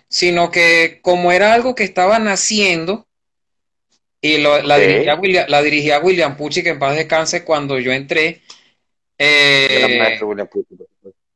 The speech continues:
Speaker 1: él decía, o sea, eh, dijeron, "Bueno, todo aquel que quiera venir, que venga, y el que se mantenga viniendo, o sea, el que venga a todos los ensayos,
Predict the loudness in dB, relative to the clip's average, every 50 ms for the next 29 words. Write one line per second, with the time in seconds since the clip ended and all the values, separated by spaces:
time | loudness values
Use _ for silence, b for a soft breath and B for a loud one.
0 | _ _ _ -2 0 2 2 2 0 0 0 0 0 2 4 4 4 6 6 6
1 | 6 4 4 2 2 0 -2 -4 -2 0 2 2 2 2 2 0 -2 -2 -2 -4
2 | -8 -12 _ _ -12 -12 -6 -2 -2 0 2 2 2 2 0 0 0 0 0 0
3 | 0 -2 -2 0 2 2 2 2 2 0 -2 -2 -2 -2 -2 0 0 2 2 2
4 | 0 0 -2 -2 -2 -2 -2 0 0 0 -2 -2 -2 -4 -4 0 0 2 2 2
5 | 0 -2 -4 -4 -2 -2 -4 -4 -2 -4 -4 -4 -4 -4 -2 -2 0 0 0 0
6 | 0 0 -2 -4 -4 -2 -2 -2 -2 -4 -4 -8 -10 -10 -12 _ b b b b
7 | b b b b -2 0 0 0 0 0 0 2 0 0 0 -2 -4 -2 -2 -2
8 | -2 0 0 0 -2 -2 -2 -2 0 0 0 0 0 0 -2 -4 -4